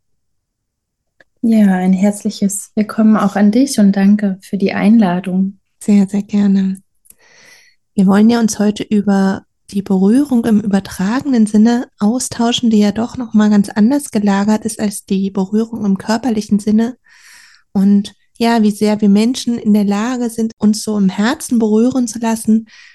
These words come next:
Speaker 2: hängt ja ganz sehr auch davon ab, wie wir als Kind berührt worden sind, wie unsere Eltern uns berührt haben. Und gerade wenn Eltern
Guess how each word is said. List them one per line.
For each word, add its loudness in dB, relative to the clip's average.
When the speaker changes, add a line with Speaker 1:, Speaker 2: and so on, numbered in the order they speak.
Speaker 2:
hängt 0
ja -2
ganz -4
sehr 0
auch -6
davon -4
ab, -4
wie -4
wir -2
als -8
Kind -6
berührt -2
worden 0
sind, -4
wie -12
unsere -4
Eltern -4
uns -2
berührt -6
haben. -2
Und -2
gerade -2
wenn 2
Eltern 2